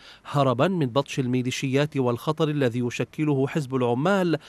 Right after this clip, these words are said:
على حياتهم، على الرغم من النقص الكبير في الخدمات الأساسية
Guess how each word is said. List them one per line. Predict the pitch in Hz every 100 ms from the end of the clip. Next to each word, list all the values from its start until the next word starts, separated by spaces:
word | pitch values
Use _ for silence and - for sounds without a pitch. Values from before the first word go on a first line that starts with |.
| - -
على | 147 143 120
حياتهم، | 120 110 98 110 95 98 104 -
على | - 208 247
الرغم | 160 143 147 143
من | 196 160
النقص | 123 139 -
الكبير | 147 - 139 127 165
في | 190
الخدمات | 143 - 127 131 151
الأساسية | 139 139 - 131 - 180 170